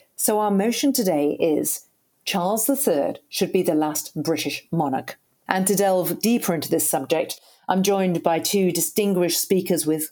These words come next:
contrasting views. We have Robert Hardman, journalist, author, and royal commentator. Through his work, he's provided insights into the lives of British royals and been a strong advocate for the monarchy's continued existence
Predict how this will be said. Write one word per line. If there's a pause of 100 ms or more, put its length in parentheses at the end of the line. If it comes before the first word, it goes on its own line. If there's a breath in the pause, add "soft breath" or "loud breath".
contrasting
views. (120)
We
have
Robert
Hardman, (100)
journalist,
author, (100)
and
royal
commentator. (120)
Through
his
work,
he's
provided
insights
into
the
lives
of
British
royals (220 loud breath)
and
been
a
strong
advocate
for
the
monarchy's
continued
existence